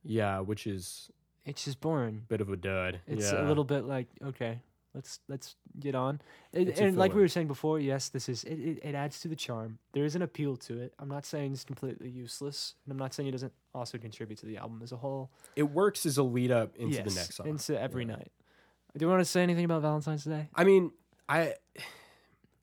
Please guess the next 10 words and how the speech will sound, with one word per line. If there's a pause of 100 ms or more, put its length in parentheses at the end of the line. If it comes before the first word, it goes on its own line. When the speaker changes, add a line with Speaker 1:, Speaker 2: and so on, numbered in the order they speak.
(340)
Speaker 1:
it's (580)
part
of
the
charm
of
this
album
to
me